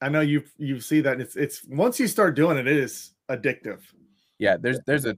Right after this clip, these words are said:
Speaker 2: ton of, like, people don't realize how many asins are sitting on Amazon that you get the little dog, um, when you click on and it says error page because there's no sellers. There's a shortage of Amazon <laughs> sellers,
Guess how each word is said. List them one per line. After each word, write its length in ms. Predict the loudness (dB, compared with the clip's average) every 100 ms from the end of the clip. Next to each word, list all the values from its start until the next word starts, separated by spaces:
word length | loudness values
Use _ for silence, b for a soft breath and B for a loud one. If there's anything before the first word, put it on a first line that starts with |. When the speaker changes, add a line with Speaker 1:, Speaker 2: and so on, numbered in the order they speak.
| -10
Speaker 2:
ton 320 | -8 -2 -2
of, 140 | -2
like, 220 | 2 2 4
people 240 | -2 0
don't 220 | 0 0
realize 340 | 0 0 0 0
how 140 | -4
many 260 | -2 -4 -6
asins 480 | -4 -4 -4 -6 -8
are 100 | -6
sitting 260 | -4 -4
on 100 | -4
Amazon 560 | -4 -4 -2 -2 -2 -4 _ _ _ -2
that 280 | 4 4 4
you 120 | -4
get 200 | -2 -2
the 80 | -2
little 220 | -2 0
dog, 460 | 4 6 6 4 -4 _ _ -8
um, 580 | -4 -4 -4 -6 -10 -8
when 160 | -6
you 120 | -6 -6
click 280 | -6 -4
on 320 | -2 -2 -2 -6
and 120 | -4
it 100 | -4
says 200 | -4 -4 0
error 260 | 2 4 2
page 320 | 0 -4 -4
because 260 | -4 0 0
there's 160 | -2
no 140 | -2 -4
sellers. 600 | 2 4 4 0 -6 -10 _ _
There's 160 | -2 0
a 80 | 0
shortage 500 | 0 2 2 2 0
of 280 | -2 -2
Amazon 480 | -2 0 0 0 -2
<laughs> 20 |
sellers, 500 | -2 -2 -2 -2 -6